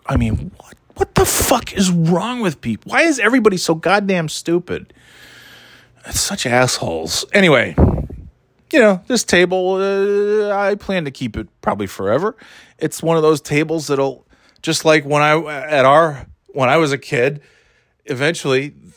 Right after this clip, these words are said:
that went from being our kitchen table or our dinner table to just, like, the table that was in the basement where, like, sometimes I would go downstairs and do my homework at that table. You know, just a table. It's a nice table that just, you don't wanna get rid of, but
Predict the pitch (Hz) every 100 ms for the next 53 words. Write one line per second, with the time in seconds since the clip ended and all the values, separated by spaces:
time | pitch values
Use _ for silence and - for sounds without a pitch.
0 | - 120 143 143 - - 139 147 - 131
1 | 139 139 127 120 131 - 135 131 117 110
2 | 127 143 123 113 120 123 113 151 147 -
3 | 110 104 120 151 _ _ _ _ - 139
4 | 139 135 135 147 - 143 143 127 143 143
5 | 139 143 135 127 131 110 120 120 - 117
6 | 120 - 113 110 110 110 117 101 104 -
7 | 117 127 110 110 107 110 107 101 - 120
8 | 107 98 98 104 101 95 117 98 90 -
9 | - 87 90 87 - 85 78 - _ _
10 | _ - - - - - _ 254 151 165
11 | 165 165 185 180 185 214 127 131 120 127
12 | 147 - 139 185 101 135 135 120 - 113
13 | - _ - - 107 107 123 101 98 95
14 | 95 98 139 - -